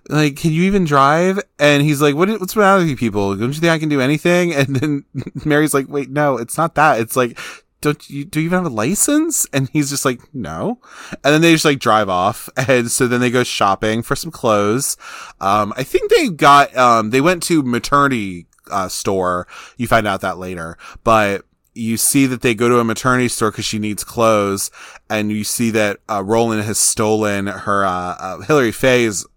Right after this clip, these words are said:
credit card to put this stuff on. I also like the, uh, the line of, 'cause they're,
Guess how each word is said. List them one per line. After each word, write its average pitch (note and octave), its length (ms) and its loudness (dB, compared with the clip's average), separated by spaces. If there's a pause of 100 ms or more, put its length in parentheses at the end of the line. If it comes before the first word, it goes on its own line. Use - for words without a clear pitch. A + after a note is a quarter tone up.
(180)
credit G2 280 -2
card F#2 340 -6
to G#2+ 80 -6
put - 300 -4
this - 180 -8
stuff - 380 -4
on. G2+ 380 -2 (400)
I C3+ 100 2
also F3 300 4
like D#3+ 300 2
the, C3 420 2
uh, G2 460 0 (120)
the A2 180 -4
line A2 520 0
of, G2+ 640 -2 (840)
'cause A#2 300 -2
they're, G#2+ 440 0